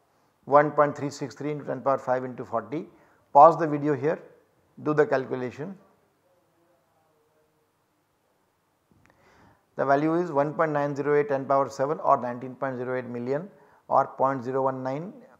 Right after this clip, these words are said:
one billion dollars. Let us look at the quality control cost in the production phase.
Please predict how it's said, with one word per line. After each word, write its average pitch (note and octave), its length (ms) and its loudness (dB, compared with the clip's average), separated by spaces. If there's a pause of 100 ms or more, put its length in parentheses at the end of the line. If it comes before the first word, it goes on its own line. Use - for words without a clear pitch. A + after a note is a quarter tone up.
(100)
one C3+ 340 -4 (160)
billion A2+ 300 -6
dollars. G2 320 -8 (3750)
Let F#3+ 160 6
us - 40 -4
look F#3 120 2
at F#3 100 2
the F3+ 80 4
quality D#3+ 320 6
control D#3 380 2
cost D3+ 260 4
in C#3+ 100 -8
the C#3+ 80 -2
production C#3+ 460 -2
phase. E3 400 -6